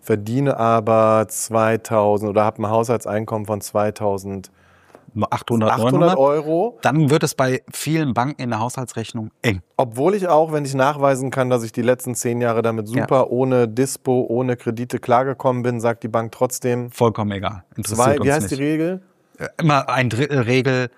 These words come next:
Speaker 2: oder ein Drittel von meinem Nettoeinkommen kann ich für eine Immobilienfinanzierung ansetzen, damit die Haushaltsrechnung grob passt. Es wird auch Banken geben, die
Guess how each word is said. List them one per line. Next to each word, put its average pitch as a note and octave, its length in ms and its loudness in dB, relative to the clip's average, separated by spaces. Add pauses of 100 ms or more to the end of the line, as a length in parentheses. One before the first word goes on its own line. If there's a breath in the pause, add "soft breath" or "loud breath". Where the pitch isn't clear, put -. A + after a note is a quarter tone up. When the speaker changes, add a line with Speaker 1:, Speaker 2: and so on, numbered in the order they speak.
(200 soft breath)
Speaker 2:
oder G#2+ 260 -2
ein D3 140 2
Drittel C3 260 0
von A#2 140 -2
meinem G#2 200 2
Nettoeinkommen C#3+ 1000 -2
kann A#2+ 160 -4
ich B2+ 140 -4
für A2 100 -4
eine G#2 220 -2
Immobilienfinanzierung G2+ 1000 -6
ansetzen, - 520 -10 (520)
damit A2 240 2
die A2+ 80 0
Haushaltsrechnung G#2+ 680 0
grob G#2+ 380 2
passt. - 280 -8 (340 loud breath)
Es A2 300 2
wird E3 200 2
auch B2 120 4
Banken B2 400 -2
geben, A#2+ 440 2
die C3 360 0